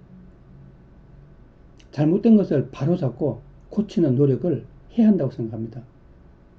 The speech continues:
어, 그런 노력을 함께 했으면 좋겠습니다. 어, 선생님들이, 어, 뭐, 제 동영상 보면 같이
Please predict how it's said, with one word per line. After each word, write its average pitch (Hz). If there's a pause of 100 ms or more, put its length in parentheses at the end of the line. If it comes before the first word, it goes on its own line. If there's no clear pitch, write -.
(500)
어, 113
그런 208
노력을 156 (480)
함께 214
했으면 180
좋겠습니다. 127
어, -
선생님들이, 147 (380)
어, 135
뭐, 120
제 170
동영상 185
보면 147 (640)
같이 143